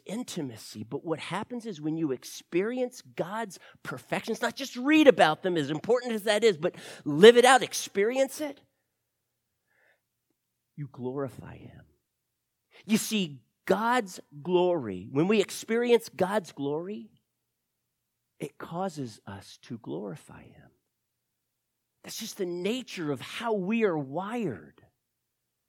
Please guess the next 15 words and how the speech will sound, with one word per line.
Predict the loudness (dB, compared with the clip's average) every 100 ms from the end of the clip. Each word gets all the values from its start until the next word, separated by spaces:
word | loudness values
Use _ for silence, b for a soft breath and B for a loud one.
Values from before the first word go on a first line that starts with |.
| _ _ _
When | 0 2
we | 0
experience | -2 -6 -6 -2 0 0 -2
his | -4 -10 _ _
glory, | 2 6 6 6
then | 0 4 4 4 -6 b -12
causes | -4 -2 -2 -2 -4
us | -6 -6
to | -8
glorify | -6 0 2 2 0 -4 -10 -10
him. | -18 -18 -18 -20 _ _ _ _ _ _ -20 -20 _ _ _ _ _ _ _ _ b b b b b
So | _ -6
here's | -2 -4 -4
what | -6
happens. | -4 -6 -8 -18 -20